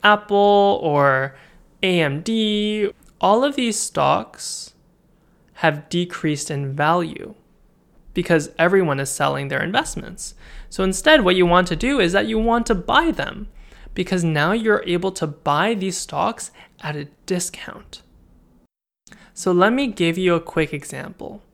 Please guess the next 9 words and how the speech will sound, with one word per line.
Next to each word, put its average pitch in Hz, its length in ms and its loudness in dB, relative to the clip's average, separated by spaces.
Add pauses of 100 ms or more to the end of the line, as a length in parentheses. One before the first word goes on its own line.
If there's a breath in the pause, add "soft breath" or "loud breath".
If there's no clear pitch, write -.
(960 soft breath)
Let's 196 300 0
say 180 400 0
for 165 260 0
one 170 540 2 (220)
Apple 165 360 2
share, - 500 -6 (160)
one 151 240 -2
Apple 147 240 -2
stock, 160 480 -4